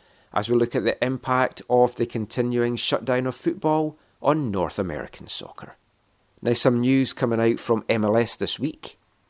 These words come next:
The league announced that players will be permitted to conduct individual workouts on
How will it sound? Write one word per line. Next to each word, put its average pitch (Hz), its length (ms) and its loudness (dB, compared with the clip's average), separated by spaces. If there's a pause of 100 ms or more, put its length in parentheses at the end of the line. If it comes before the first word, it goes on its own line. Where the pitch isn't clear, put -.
(260)
The 120 80 -2
league 120 200 2
announced 117 360 2
that - 200 -4
players 190 440 -2
will 156 140 4
be 139 140 -4
permitted 147 680 -2
to 120 120 -8
conduct 117 500 -4 (100)
individual 156 720 -2
workouts 104 800 0
on 113 160 -4